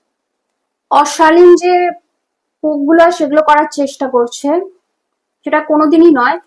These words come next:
তুমি যদি ব্রহ্মচর্য হয়ে থাকো, ব্রহ্মচর্য নিয়ে থাকো, হয়ে থাকো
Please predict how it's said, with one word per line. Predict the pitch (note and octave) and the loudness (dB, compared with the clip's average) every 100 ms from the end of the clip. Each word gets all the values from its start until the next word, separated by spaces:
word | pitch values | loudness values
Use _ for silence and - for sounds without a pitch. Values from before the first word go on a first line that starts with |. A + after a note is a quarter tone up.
| _ _ _ _ _ _ _ | _ _ _ _ _ _ _
তুমি | - D4+ F4 G4 | -2 2 4 4
যদি | F#4 F#4 F#4+ F#4+ F#4+ F4+ _ _ _ _ _ _ _ _ _ _ _ _ - | 2 -2 -4 -6 -8 -16 _ _ _ _ _ _ _ _ _ _ _ _ -6
ব্রহ্মচর্য | A#3+ C#4 D4 E4 E4+ D#4+ D4 E4 E4 C4 | -2 2 2 2 2 0 2 0 0 -4
হয়ে | B3+ C4+ D4 | 0 2 2
থাকো, | C#4 - A#3 | -2 -4 -4
ব্রহ্মচর্য | A3+ B3 B3+ C#4 D4 C#4+ D4 | -2 -2 -2 -2 -2 -2 -2
নিয়ে | C#4 B3+ C#4+ | -2 0 -4
থাকো, | C#4+ A#3 A3+ A3 | -6 -8 -4 -4
হয়ে | B3+ D4 D#4 | 2 2 0
থাকো | - - A#3+ | -6 -8 -10